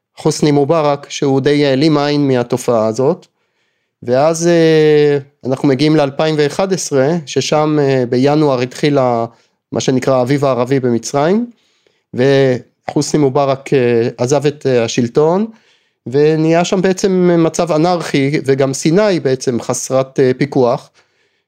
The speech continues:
ואז, אה, באלפיים ושתים עשרה היו בחירות, וגם עלו לשלטון בעצם, אה, נציגי האחים המוסלמים, אה, מו-, מוחמד מורסי, מה שלא בדיוק סייע למדיניות אנטי חמאס.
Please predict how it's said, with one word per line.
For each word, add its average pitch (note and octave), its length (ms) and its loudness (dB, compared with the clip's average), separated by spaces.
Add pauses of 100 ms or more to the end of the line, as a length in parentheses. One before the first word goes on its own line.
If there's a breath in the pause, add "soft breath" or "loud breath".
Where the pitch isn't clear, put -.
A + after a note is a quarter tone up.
(140)
ואז, C#3+ 960 2
אה, E3+ 220 2
באלפיים D#3 560 0
ושתים F3 260 0
עשרה D#3 200 0
היו C3+ 120 2
בחירות, F#3 520 0
וגם D3 300 0
עלו D3+ 180 0
לשלטון E3+ 680 0 (520 soft breath)
בעצם, D3+ 480 0
אה, C#3+ 60 2
נציגי C#3+ 420 0
האחים D#3 320 0
המוסלמים, F3 600 2 (540 soft breath)
אה, A#2 480 2
מו-, B2+ 180 0
מוחמד D3 420 -2
מורסי, F3 520 0 (500 soft breath)
מה C#3+ 160 0
שלא D#3 800 0
בדיוק D#3+ 320 0
סייע E3 600 2
למדיניות D3 880 2
אנטי D#3 320 -2
חמאס. - 520 -6